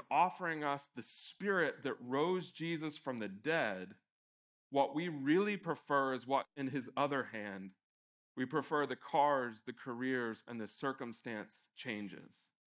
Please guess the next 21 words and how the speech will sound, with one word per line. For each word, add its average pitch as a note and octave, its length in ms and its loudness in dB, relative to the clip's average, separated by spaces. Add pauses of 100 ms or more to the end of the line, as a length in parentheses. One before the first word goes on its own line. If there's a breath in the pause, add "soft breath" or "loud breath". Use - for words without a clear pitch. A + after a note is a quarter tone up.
(640 soft breath)
He's A3 280 2
giving F#3 340 2
us C#3 180 -2
good F#3+ 520 2
gifts, E3+ 680 -2 (720)
but D#3 180 4
we E3+ 100 4
would G3 160 2
rather F3 240 4
have D3+ 540 2
what's C3+ 240 0
in C#3 100 0
the A#2+ 160 0
other C3+ 300 2
hand. G2+ 440 -12 (1400)
Don't F#3 180 2
we A3 120 2
kind G3 220 0
of F3 100 -2
prefer D#3+ 840 2 (320)
tools D#3+ 760 0